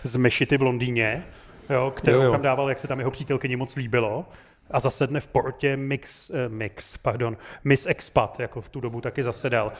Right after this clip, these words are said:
Speaker 1: No, že t-, tam jako není nic než prostě čistý kalkul.
Speaker 2: No, ale
Speaker 1: U, v hnutí
Speaker 2: i-
Speaker 1: A A plus, ale a to je důležitý, co chci říct, s vědinou, že to nikdy nebude vyžadovat žádnou zodpovědnost. Kdežto to hnutí ano je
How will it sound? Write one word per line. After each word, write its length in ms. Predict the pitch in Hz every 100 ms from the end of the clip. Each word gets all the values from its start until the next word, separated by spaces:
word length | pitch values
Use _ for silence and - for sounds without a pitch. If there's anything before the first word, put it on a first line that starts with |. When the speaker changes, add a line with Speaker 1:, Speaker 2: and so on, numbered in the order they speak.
| - - -
Speaker 1:
No, 120 | 190
že 80 | 196
t-, 140 | -
tam 200 | - 190
jako 200 | 190 190
není 240 | 190 190 185
nic 520 | 170 165 202 - -
než 220 | 160 -
prostě 560 | - 151 - 170 165 156 - -
čistý 300 | - - 160
kalkul. 440 | 139 123 - 107 95 -
Speaker 2:
No, 140 | 233
ale 120 | 180
Speaker 1:
U, 100 | 180
v 40 | 143
hnutí 280 | 175 240
Speaker 2:
i- 40 | 247
Speaker 1:
A 100 | 190
A 160 | 180 170
plus, 480 | - 202 220 - -
ale 180 | 156
a 80 | 190
to 100 | -
je 80 | 180
důležitý, 320 | 156 143 143
co 100 | -
chci 140 | 143 131
říct, 280 | 135 - - - - - _ _ _ _ _ _ _ -
s 100 | 127
vědinou, 600 | 143 151 160 143 120 120 -
že 140 | 123
to 140 | 139 147
nikdy 320 | 143 147 151
nebude 220 | 143 135
vyžadovat 300 | 131 127 139
žádnou 280 | 123 120 127
zodpovědnost. 720 | 110 - 127 120 98 - - - - - -
Kdežto 420 | 151 202 156 120
to 120 | 135
hnutí 280 | 156 147 180
ano 320 | 143 113 156 - _ _ -
je 320 | 147 139 123